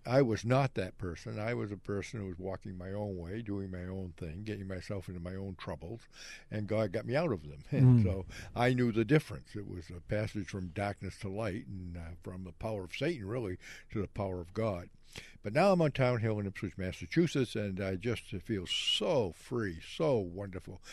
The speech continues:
Speaker 1: so new. Uh, I've been born all over again. Really, that's what I did. The Bible told me that later, but I knew it before that, not in those terms, but I knew the feeling of it.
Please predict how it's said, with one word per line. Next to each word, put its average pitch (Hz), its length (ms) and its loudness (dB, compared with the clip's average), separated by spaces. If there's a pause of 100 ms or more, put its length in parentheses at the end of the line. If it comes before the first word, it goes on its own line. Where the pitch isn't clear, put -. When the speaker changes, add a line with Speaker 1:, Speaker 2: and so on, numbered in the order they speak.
(260)
Speaker 1:
so 143 360 4
new. 110 560 2 (460)
Uh, 120 160 -4
I've 170 200 0
been 107 180 0
born 123 480 0
all 107 400 -2
over 98 300 -6
again. 85 440 -8
Really, 156 320 -2
that's - 460 -8
what 110 180 -2
I 135 80 4
did. 147 360 -2 (120)
The 95 220 -10
Bible 131 300 4
told 151 220 4
me 135 80 2
that 107 180 2
later, 139 280 4
but 113 140 -2
I 208 160 -2
knew 147 220 4
it 113 100 -2
before 120 360 -2
that, 98 300 -2
not 120 320 0
in 113 160 -4
those 107 240 0
terms, 127 440 2 (360)
but 123 80 0
I 135 120 4
knew 131 120 4
the 104 120 2
feeling 98 380 -4
of 95 100 -12
it. - 120 -18